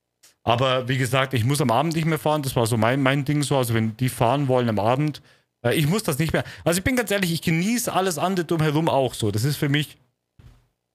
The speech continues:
ähm, für mich, für mich persönlich jetzt auch so ein, so ein, ich weiß nicht, also ich mag das auch, so, das Drumherum so. Das, das, das Fahren selber muss ich gar nicht so intensiv haben. Ich fahre gerne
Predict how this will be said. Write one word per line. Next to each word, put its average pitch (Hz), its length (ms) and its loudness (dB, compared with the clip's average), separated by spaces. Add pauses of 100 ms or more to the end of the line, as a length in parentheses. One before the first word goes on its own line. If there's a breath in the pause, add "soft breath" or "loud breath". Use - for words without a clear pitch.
(200)
ähm, 123 360 2
für 135 140 -2
mich, 139 280 -2 (1300 soft breath)
für 143 120 0
mich 196 180 2
persönlich 170 440 0
jetzt - 180 -4
auch 151 180 2
so 135 180 0
ein, 113 120 0
so 110 260 -2
ein, 107 240 -4 (1040)
ich 127 100 0
weiß 220 200 2
nicht, - 300 -6
also 147 260 0 (360 loud breath)
ich 139 140 0
mag 180 240 2
das 185 160 -2
auch, 170 220 0
so, 165 160 -2
das 151 200 -4
Drumherum 160 480 0
so. 127 180 0
Das, 123 160 -4
das, - 280 -6
das 131 260 0 (240)
Fahren 190 600 0
selber 180 320 0
muss 185 340 0
ich 214 160 -4
gar 175 200 0
nicht 185 140 -4
so 160 120 -4
intensiv 147 500 -4
haben. 143 280 0
Ich 117 100 -4
fahre 135 160 0
gerne 196 420 0